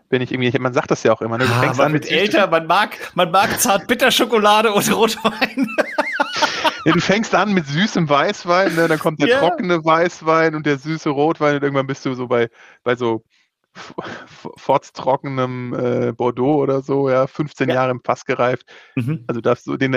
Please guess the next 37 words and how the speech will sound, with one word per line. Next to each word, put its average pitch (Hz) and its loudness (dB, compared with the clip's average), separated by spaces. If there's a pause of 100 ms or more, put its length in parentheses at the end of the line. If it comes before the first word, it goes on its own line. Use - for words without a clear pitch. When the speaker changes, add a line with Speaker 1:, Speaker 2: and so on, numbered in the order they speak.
(100)
Speaker 1:
dafür 135 -2
habe 131 -2
ich - -4
das 131 -2
Geld 143 0
nicht 147 -4
so 139 0
<laughs> - -4
häufig, - -2 (320)
aber - 2 (800)
Speaker 2:
Och, - -6
da 131 -2
gibt's 139 -6
aber 139 -4
auch, 123 -4
also 135 -2 (220)
ich - -6
hab, - -8
ich - -8
hab 123 -8
mir 147 0
mal 123 0
immer 127 -2
so 127 0
einen 113 -2
Spaß - -8
draus 104 -6
gemacht, 113 -4
wenn, 104 -6
wenn 104 -6
gesagt 110 -12
wurde, 117 -10
so, 113 -6
"Oliver, 123 -4
was 113 -6
schätzt - -6
du?" 139 -4